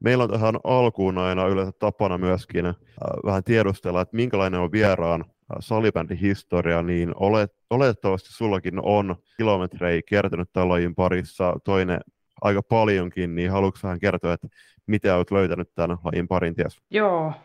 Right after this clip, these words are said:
Speaker 2: sitä on jo niin paljon, että ei muista milloin olen aloittanut, mutta, mutta tota, tää on semmonen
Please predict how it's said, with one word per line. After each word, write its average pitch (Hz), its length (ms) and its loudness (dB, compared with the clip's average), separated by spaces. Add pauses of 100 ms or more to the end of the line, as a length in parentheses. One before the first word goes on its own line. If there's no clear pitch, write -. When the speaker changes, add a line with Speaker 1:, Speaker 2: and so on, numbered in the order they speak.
(160)
Speaker 2:
sitä 175 260 -4
on 175 100 0
jo 180 60 -2
niin 180 200 -4
paljon, 160 340 -2
että 143 140 -6
ei 143 80 -2
muista 151 440 -2 (160)
milloin 139 340 0
olen 139 140 0
aloittanut, 135 520 -4
mutta, 135 340 -4 (300)
mutta 160 240 -2
tota, 156 440 -2 (120)
tää 175 180 0
on - 280 -6 (120)
semmonen 160 480 -6